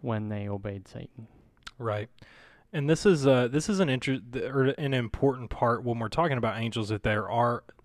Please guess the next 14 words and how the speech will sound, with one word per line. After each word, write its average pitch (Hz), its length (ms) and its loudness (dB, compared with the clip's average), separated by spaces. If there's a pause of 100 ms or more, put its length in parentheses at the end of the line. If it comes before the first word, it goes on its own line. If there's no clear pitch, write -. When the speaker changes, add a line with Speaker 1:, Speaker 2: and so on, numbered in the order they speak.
Speaker 2:
that 123 380 0
there 113 220 -4
are 110 420 -4 (680)
good 117 240 2
angels 151 640 -2 (180)
and 110 200 -4
there 110 180 2
are 101 120 0
bad 107 280 -2
angels. - 540 -16 (960)
Um, 101 360 -2 (220)
<clears throat> - 360 2 (140)
I 131 140 4
think 131 340 -2